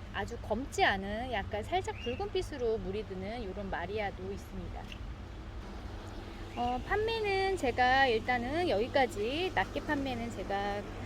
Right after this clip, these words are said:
어, 마무리 짓고요. 어, 그 외에 또 보여지는 아이들 중에 마음에 드시는 아이 있으시면 캡처해서 저한테 문자로 여-, 물어보시면 되고요.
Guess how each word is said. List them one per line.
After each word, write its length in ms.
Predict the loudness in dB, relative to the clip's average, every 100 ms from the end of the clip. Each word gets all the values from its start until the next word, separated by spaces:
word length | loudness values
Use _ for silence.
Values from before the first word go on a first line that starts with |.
| -6 -6 -2
어, 200 | -2 -2 -4 -2
마무리 360 | -2 -2 -4 -4
짓고요. 640 | -6 -4 2 4 4 2 -4 -8 -6
어, 140 | -4 -4 0
그 140 | 6
외에 340 | 8 8 8 2 4
또 280 | 4 4 4
보여지는 480 | 8 8 6 0 0
아이들 380 | 0 0 0 0
중에 200 | -2 0
마음에 280 | 0 0 0
드시는 420 | 0 0 2 0 -4 -8 -2
아이 260 | 0 0 -2
있으시면 680 | -4 -6 -2 0 2 2
캡처해서 600 | 2 2 6 6 4 0
저한테 440 | 2 0 0 -2 -2
문자로 680 | -2 0 2 4 4 4
여-, 80 | 4 0 -4
물어보시면 540 | -2 0 0 -2 -6 -4
되고요. 380 | -4 0 0